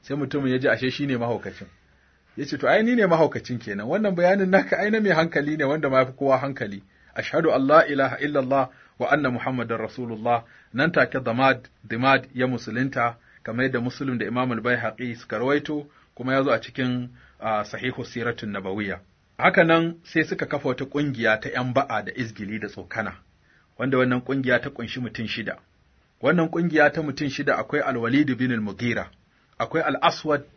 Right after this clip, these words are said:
bin Yaghuth az-Zuhri, akwai Al-Aswad bin Abdul, Abi-, bin al-Muttalib, sannan akwai Abu Zam'ata, akwai Harith bin Aital, akwai As bin Wa'il Sahami. Wannan su ne mutum shida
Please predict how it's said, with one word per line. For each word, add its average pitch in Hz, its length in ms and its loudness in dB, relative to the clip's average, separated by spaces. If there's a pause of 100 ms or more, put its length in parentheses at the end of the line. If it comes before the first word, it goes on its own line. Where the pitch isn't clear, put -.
(120)
bin 135 240 0
Yaghuth 147 560 0 (280)
az-Zuhri, 110 600 -2 (640)
akwai 156 240 -2
Al-Aswad 151 600 0
bin 143 140 -2
Abdul, 110 440 -6
Abi-, 117 440 -2
bin 139 140 0
al-Muttalib, 110 540 -4 (640)
sannan 131 260 0
akwai 139 240 2
Abu 131 300 -2
Zam'ata, 110 540 -2 (420)
akwai 143 240 -2
Harith 170 460 8 (100)
bin 131 220 -4
Aital, 123 460 2 (420)
akwai 131 280 -2
As 135 320 4
bin 127 180 -4
Wa'il 117 420 -2
Sahami. 95 440 -10 (680)
Wannan 151 200 0
su 156 140 -2
ne 151 100 0
mutum 135 300 -2
shida 139 400 2